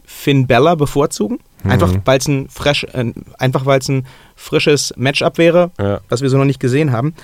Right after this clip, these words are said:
Speaker 1: Ähm, mein Herz verlangt ganz, ganz arg tatsächlich nach einem Sieg von Samoa Joe. Aber ich seh's nicht
Speaker 2: <laughs>
Speaker 1: kommen.
Speaker 2: Das sehe ich auch nicht. Ich sag mal, ich sag mal Seth Rollins. Aber ich, ich bin noch nicht so ganz raus bei Roman Reigns, ehrlich gesagt. Also ich, ich finde deine, deine,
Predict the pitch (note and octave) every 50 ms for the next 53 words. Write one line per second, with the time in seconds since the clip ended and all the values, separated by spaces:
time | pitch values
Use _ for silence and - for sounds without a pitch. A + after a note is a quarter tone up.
0 | - - - - - - - - _ _ C3 C3+ C3+ C#3 C#3+ - - C3 C3 C#3+
1 | C#3+ C3 C#3 D3 F3 G3 F#3+ - - - F#3 D#3+ D#3 D#3 E3 D#3+ - C3+ D#3 F3+
2 | - - E3+ E3 D3+ - - - B2+ D3+ E3 E3+ - - - - C3 B2+ - -
3 | B2 B2 - D#3 B2+ - C#3 B2+ - E2+ B2+ C#3 C3 A#2 A#2+ D#3 - - - -
4 | D3+ D3 - D#3+ D3 C#3+ C3+ C3+ C#3 C3 - B2+ G#2+ F#2+ F#2+ G#2 - _ _ _
5 | _ _ - - B2 G2 - A2+ A#2 A2+ - B2+ B2 - - B2+ G2+ F2+ - -
6 | G#2+ G2 F#2+ G2 - - - - - D#2+ - - D2 C#2+ C#2 C#2+ - C#2+ C#2 C#2+
7 | D#2 - - - - - - - - - - G2 - - G#2 G2 A2+ G2 F#2+ F#2
8 | - - - - G2+ F#2 G#2 E2+ - - E2 - - - C#2+ D#2 D#2+ E2+ D#2+ C#2+
9 | - - - - _ _ - F#2+ G2 - - - - - - - F3 A3 A#3 G#3+
10 | G#3+ G3 - F3+ D3+ E3 F#3+ A3+ - - E3+ F3 E3+ - E3+ C#3+ C3 C#3+ C#3+ C3+
11 | B2 A#2 A2+ A#2+ B2 G#2+ G2+ F2 E2+ E2+ F2 F2+ - - E2+ F2 F2+ F2 F#2 G2
12 | G2+ G#2 - - A2+ - - - D#3+ D#3 D3 C3+ B2+ B2 B2 A#2+ A#2+ A#2+ A#2 A2
13 | A2 A2